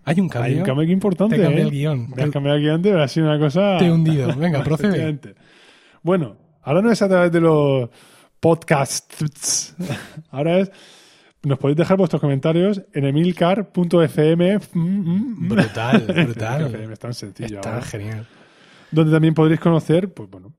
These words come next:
Speaker 2: otros programas de otras
Speaker 1: Efectivamente.
Speaker 2: series, aunque ya incluso había antes un podcast largo que ya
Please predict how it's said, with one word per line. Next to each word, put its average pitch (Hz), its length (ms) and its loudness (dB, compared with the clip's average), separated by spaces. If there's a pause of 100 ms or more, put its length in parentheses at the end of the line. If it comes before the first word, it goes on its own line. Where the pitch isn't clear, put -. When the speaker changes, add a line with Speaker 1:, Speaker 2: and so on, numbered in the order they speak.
(160)
Speaker 2:
otros 156 240 2
programas 101 540 -14
de 110 100 -18
otras 104 220 -14
Speaker 1:
Efectivamente. 143 360 -4
Speaker 2:
series, - 120 -16 (480)
aunque 104 320 -14
ya 113 300 -12
incluso 127 360 -10
había 123 200 -4
antes 127 200 -8
un 120 100 -10
podcast 113 260 -10
largo 160 280 -10
que 123 140 -12
ya 117 200 -14